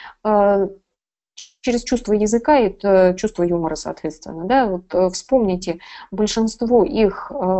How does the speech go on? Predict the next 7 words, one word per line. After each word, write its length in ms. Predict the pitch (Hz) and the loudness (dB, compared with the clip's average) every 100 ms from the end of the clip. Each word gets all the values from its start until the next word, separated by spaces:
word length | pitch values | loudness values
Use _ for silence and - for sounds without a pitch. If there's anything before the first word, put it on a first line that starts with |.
| 180 175 | 0 -2
вот 120 | 185 | -4
этих 200 | 180 180 | -6 -6
баннеров, 400 | 185 214 185 170 | 2 2 2 -4
которые 300 | 165 190 180 | -6 -4 -2
висят 300 | 196 196 175 | -2 -2 -4
по 120 | 202 | -2
городу, 480 | 220 330 285 190 185 | 2 2 4 2 -2